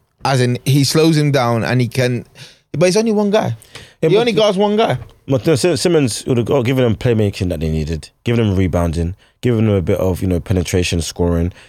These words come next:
Speaker 2: given them elite defense. I see, this is obviously him at his best. Obviously, when it comes to the clutch, you know, him at the free throw line has been terrible so far. You know,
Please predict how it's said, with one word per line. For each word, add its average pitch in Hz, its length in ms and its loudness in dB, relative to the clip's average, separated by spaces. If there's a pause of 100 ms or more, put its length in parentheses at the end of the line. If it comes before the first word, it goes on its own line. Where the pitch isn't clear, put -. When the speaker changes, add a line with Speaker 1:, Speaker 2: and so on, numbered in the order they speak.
(200)
Speaker 2:
given 104 240 0
them 98 320 0
elite 98 380 -2
defense. 87 580 -2 (600)
I 110 80 0
see, 120 140 -4
this 120 160 -4
is 113 60 2
obviously 107 280 0
him 95 100 2
at 98 80 0
his 90 100 -2
best. 82 240 -2
Obviously, 127 240 0
when 117 60 2
it 110 60 -2
comes 117 160 -2
to - 60 -2
the 90 60 -6
clutch, - 400 -4 (240)
you 98 120 -6
know, 85 80 0
him 104 180 2
at 98 120 0
the 92 100 -2
free 101 180 -2
throw 95 140 -2
line 90 260 -2 (200)
has 87 180 -8
been 80 120 -8
terrible 87 500 -2 (360)
so 87 200 -2
far. 87 260 0
You 92 140 -4
know, 85 160 0